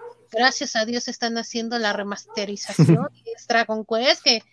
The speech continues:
Speaker 1: esperemos que ahora sí lo pongan todo completo, ojalá se les ocurra, porque
Speaker 2: <laughs>
Speaker 1: ese es muy bueno, ese manga es buenísimo, el de Dragon Quest, pero muy, muy bueno.
Speaker 2: Una disculpa por mi chamaco este, por el traya que anda avisando aquí a los vecinos.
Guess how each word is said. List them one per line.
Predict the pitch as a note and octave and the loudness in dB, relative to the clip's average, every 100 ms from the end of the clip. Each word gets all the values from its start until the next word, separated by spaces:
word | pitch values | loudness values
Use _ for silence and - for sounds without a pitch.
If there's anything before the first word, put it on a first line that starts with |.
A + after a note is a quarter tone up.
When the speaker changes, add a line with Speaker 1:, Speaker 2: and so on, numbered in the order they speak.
| _ _ | _ _
Speaker 1:
esperemos | A#3 B3+ C4+ E4 F4 | -6 0 4 4 4
que | |
ahora | E4+ E4 | 4 4
sí | E4 | 4
lo | D#4 | 2
pongan | D#4 D4+ C#4+ | 2 0 0
todo | C#4+ C#4 | -2 -2
completo, | A#3+ A3+ C4 D4 E4 D#4+ | -6 -4 0 0 2 2
ojalá | D#4 C4+ C#4 D4 | 2 -2 -2 -4
se | D#4 | -6
les | D4 C#4+ | -8 -8
ocurra, | C#4+ D4 D4+ D4 D4+ D#4+ E4 _ - - E3+ | -10 -10 -8 -6 -6 -6 -10 _ -10 4 6
porque | F3+ F#3 | 6 4
Speaker 2:
<laughs> | |
Speaker 1:
ese | - | -2
es | - C#4+ | -4 -4
muy | D4 | -2
bueno, | C4+ B3+ | 0 0
ese | D#4 F#4 | 2 0
manga | D#4+ E4+ F#4 | 0 -2 -4
es | |
buenísimo, | E4 E4+ F#4 A4 A#4 _ G4+ G#4+ G4 | -2 -2 -2 -4 -8 _ -12 -8 -8
el | E4+ | -10
de | - | -14
Dragon | - C#4 C4 C#4+ | -14 -14 -12 -10
Quest, | B3+ C4 - _ G#4 A#4 - | -8 -8 -8 _ -10 -10 -8
pero | A3+ | -8
muy, | C4 D4+ E4+ D#4 - | -6 -4 -4 -6 -10
muy | C4 C4+ | -10 -10
bueno. | A#3+ B3 A#3 _ _ _ _ - A2+ - - - | -8 -8 -10 _ _ _ _ -4 -4 -6 -10 2
Speaker 2:
Una | C3+ | 6
disculpa | D3+ - B2 D#3+ | 6 6 4 6
por | C#3 | 6
mi | A#2 A#2+ A2 G2 | 6 6 4 2
chamaco | - A2 A#2+ B2+ | 0 2 2 4
este, | B2+ - | 4 4
por | - A2+ | 2 2
el | G#2 | 4
traya | A#2 A#2 B2+ | 4 6 4
que | - | 2
anda | A2+ | 4
avisando | A#2+ G#2 - A#2 | 6 4 2 2
aquí | A2+ B2 | 2 4
a | |
los | A#2+ A2 | 4 4
vecinos. | G2+ A2+ A2 A2 | 2 0 -2 -2